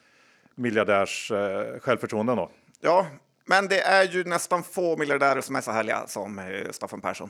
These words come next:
Speaker 2: Otroligt härlig, eh, gill-, kille, höll jag på att säga. En gubbe får väl ändå säga. Han kan inte bli större än det.
Speaker 1: Nej,
Speaker 2: Nej.
Speaker 1: det tror jag inte. Sen har ju du varit ute och, eh, grejat också, spanat.
Speaker 2: Det har jag gjort.
Speaker 1: Bromma Blocks.
Speaker 2: Ja, men det har ju nästan varit lite för lite såna
Speaker 1: Faktiskt.
Speaker 2: här,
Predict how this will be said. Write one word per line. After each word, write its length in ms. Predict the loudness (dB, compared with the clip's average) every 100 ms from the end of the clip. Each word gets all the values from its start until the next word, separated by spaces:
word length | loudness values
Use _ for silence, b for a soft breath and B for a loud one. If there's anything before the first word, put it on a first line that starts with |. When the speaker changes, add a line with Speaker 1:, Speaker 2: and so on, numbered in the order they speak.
| -14
Speaker 2:
Otroligt 400 | -8 -6 -6 -6
härlig, 280 | -8 -8 -12
eh, 520 | -12 -10 -8 -8 -8 -8
gill-, 220 | -8 -10
kille, 460 | -2 0 0 2 2
höll 140 | 2
jag 80 | -2
på 40 |
att 60 | -4
säga. 140 | -4
En 100 | -2
gubbe 280 | -2 -4 -4
får 160 | -8 -6
väl 80 |
ändå 160 | -8 -8
säga. 180 | -8 -10 -10
Han 120 | -10
kan 100 | -8
inte 120 | -8
bli 100 | -10
större 160 | -10 -8
än 40 | -8
det. 120 | -10 -12 _
Speaker 1:
Nej, 160 | -8 -8 _ _
Speaker 2:
Nej. 100 | -14 -14
Speaker 1:
det 60 | -14
tror 140 | -8
jag 40 | -8
inte. 120 | -10 -20 _ B B B B B B B B B _ -8
Sen 280 | 0 2 4
har 60 |
ju 40 | 4
du 180 | 4 2
varit 280 | 2 2
ute 240 | 0 0 0
och, 520 | 2 0 -2 _ -4
eh, 520 | 0 2 0 0 -4 -8 -14
grejat 500 | -8 2 4 4 2
också, 240 | -2 -4 -4
spanat. 760 | 4 6 6 2 -4 -12 -16 -18
Speaker 2:
Det 240 | -6 -2 2
har 180 | 4 4
jag 100 | 6
gjort. 440 | 4 0 -6 0
Speaker 1:
Bromma 220 | 4 4 4
Blocks. 400 | 4 2 -4 -6
Speaker 2:
Ja, 60 |
men 200 | -2 -2
det 60 | 2
har 120 | 2
ju 60 | 2
nästan 300 | 0 0 0
varit 120 | 0
lite 200 | -4 -10
för 160 | -4 -4
lite 760 | -2 -4 -4 -6 2 4 4
såna 240 | 2 2 4
Speaker 1:
Faktiskt. 280 | 4 6
Speaker 2:
här, 360 | 6 6 4